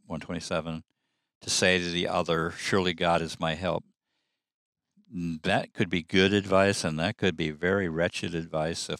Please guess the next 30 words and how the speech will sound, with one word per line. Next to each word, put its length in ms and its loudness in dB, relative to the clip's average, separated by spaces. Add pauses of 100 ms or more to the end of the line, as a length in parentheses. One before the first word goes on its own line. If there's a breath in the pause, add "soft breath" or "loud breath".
I 260 0 (580)
were 200 2
to 80 0
say 420 4
in 100 -2
the 60 0
midst 320 -2
of 240 -4 (240)
my 180 -4
wife's, 600 -4 (540)
um, 340 -12
discussion 640 -2
of 140 -6
whatever 460 -2
is, 400 -6 (100)
uh, 220 -10 (1300)
uh, 280 -12 (400)
causing 400 2
her 140 -2
pain 400 0
and 180 -8
difficulty, 840 -4 (160)
to 100 -20
just 300 -6
look 180 0
at 160 2
her 120 0
and 140 -6
say, 420 -4 (720)
"Well, 200 4